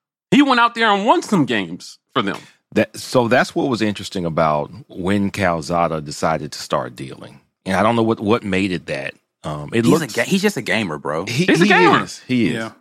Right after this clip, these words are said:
Speaker 2: He, he stayed in the pocket to make those throws. And when he throws downfield, he was accurate more often than he wasn't accurate.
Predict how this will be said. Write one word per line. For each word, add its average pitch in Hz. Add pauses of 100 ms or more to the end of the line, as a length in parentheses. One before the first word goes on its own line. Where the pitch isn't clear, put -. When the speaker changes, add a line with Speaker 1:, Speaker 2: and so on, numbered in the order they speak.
(260)
Speaker 2:
He, 104
he 139
stayed 147
in 175
the 170
pocket 131
to 123
make 107
those 113
throws. 65
And 85
when 123
he 135
throws 123
downfield, 139 (840)
he 104
was 113 (280)
accurate 127
more 120
often 110
than 98
he 98
wasn't 87
accurate. 69